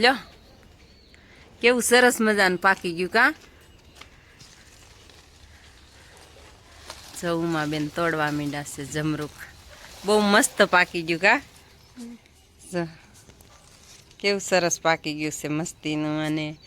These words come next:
હવે તો આ જમરૂખડી એ ઉત્સવભાઈને ખબર પ-, ફેમિલી, ઉત્સવભાઈને ખબર પડશે ને તો તોડ્યા જ કરશે જમરૂખ. અને હાલો હવે જઈએ આપણે વાડી. ચાલો ફેમિલી, અત્યારના પોરમાં આવી ગયા છીએ આપણે વાડીએ મસ્ત મજાના.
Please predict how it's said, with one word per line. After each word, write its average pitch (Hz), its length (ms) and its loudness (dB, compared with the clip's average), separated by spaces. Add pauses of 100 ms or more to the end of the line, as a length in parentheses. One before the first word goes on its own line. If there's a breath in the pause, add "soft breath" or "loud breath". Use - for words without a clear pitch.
(280 loud breath)
હવે 214 180 4
તો 247 100 0
આ 233 160 4
જમરૂખડી 240 540 -2
એ 220 80 -4
ઉત્સવભાઈને 247 500 -2
ખબર 247 220 -2
પ-, - 120 -18 (880)
ફેમિલી, 240 280 0
ઉત્સવભાઈને 269 480 0
ખબર 277 220 0
પડશે 277 320 -2
ને 254 80 -2
તો 196 120 -4 (100)
તોડ્યા 196 340 2
જ - 80 -14
કરશે 170 340 -6
જમરૂખ. 160 500 -8 (140)
અને 156 200 -8 (640 soft breath)
હાલો 196 300 0
હવે 180 220 -4
જઈએ 180 260 0
આપણે 156 260 -6 (100)
વાડી. 175 220 4
ચાલો 285 280 4 (140)
ફેમિલી, 269 540 4
અત્યારના 240 480 0
પોરમાં 233 360 2
આવી 220 200 0
ગયા 220 180 -2
છીએ 208 200 -2
આપણે 190 300 0 (120)
વાડીએ 202 420 4
મસ્ત 180 380 -4 (140)
મજાના. 170 520 2